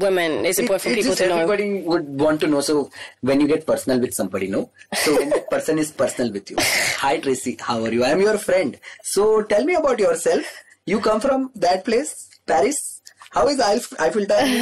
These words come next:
Speaker 2: go on top," you know, so I, they want to know everything. It's, it's like being Indian. It's just, it's just that we wanna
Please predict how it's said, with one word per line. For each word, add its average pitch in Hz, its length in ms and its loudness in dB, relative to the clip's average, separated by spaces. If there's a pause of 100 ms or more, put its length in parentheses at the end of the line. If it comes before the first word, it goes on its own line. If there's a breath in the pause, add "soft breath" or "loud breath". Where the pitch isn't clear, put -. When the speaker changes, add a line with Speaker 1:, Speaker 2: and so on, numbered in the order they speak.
(140)
Speaker 2:
go 427 100 2 (100)
on 311 140 0
top," 214 280 -2
you 415 80 4
know, 269 160 0
so 285 60 2 (100)
I, 220 60 2 (120)
they 269 60 2 (100)
want 330 160 -2
to 330 160 -2
know 269 100 4 (140)
everything. 262 560 0
It's, 202 220 -4
it's 202 160 -2
like 208 200 2
being 214 240 0
Indian. 208 260 0 (100)
It's - 160 -10
just, 214 220 -2 (260 loud breath)
it's 185 200 2
just 214 100 0
that 208 220 2
we 208 120 2
wanna 208 140 4